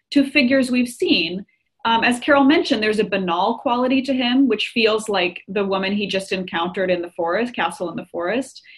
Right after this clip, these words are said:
He's o-, he only has one eye, which feels like the blindness of Salome. There's this reference to decapitation, which is similar again to the Salome image, which shows up all the time,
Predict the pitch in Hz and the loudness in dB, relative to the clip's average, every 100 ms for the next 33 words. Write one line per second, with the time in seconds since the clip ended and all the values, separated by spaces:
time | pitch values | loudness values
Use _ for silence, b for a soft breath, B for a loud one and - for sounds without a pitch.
0 | b b b _ - 277 247 226 - 233 | b b b _ -4 2 2 2 0 0
1 | 240 240 254 254 262 240 185 202 202 - | 0 4 4 6 4 4 2 0 0 0
2 | 175 190 240 294 240 - - 226 208 208 | 0 2 2 4 2 0 -2 0 0 0
3 | 202 190 185 185 180 180 190 190 185 180 | 2 2 2 -4 0 0 0 -4 -6 -8
4 | - 170 185 214 240 269 285 b b _ | -4 -2 -2 -2 0 2 0 b b _
5 | _ - 226 226 233 226 202 202 - 247 | _ 2 4 6 2 -2 2 2 2 0
6 | 233 - - 226 208 185 208 - 202 208 | -2 -4 -2 0 0 -2 -4 -2 -2 -2
7 | - 196 208 285 311 330 226 - - - | -2 0 2 2 4 4 0 0 -6 0
8 | 214 196 190 - b b b _ - - | 2 2 -2 -10 b b b _ -18 -16
9 | - 247 254 247 247 226 220 214 247 254 | 2 4 4 4 2 4 4 4 4 2
10 | 202 - 202 190 196 196 185 196 240 285 | -2 -2 0 2 2 0 0 0 2 2
11 | 277 220 226 - 226 202 202 196 196 190 | 2 0 0 2 0 0 0 0 0 -2
12 | 185 - 180 190 254 277 | -2 -6 -6 -2 0 0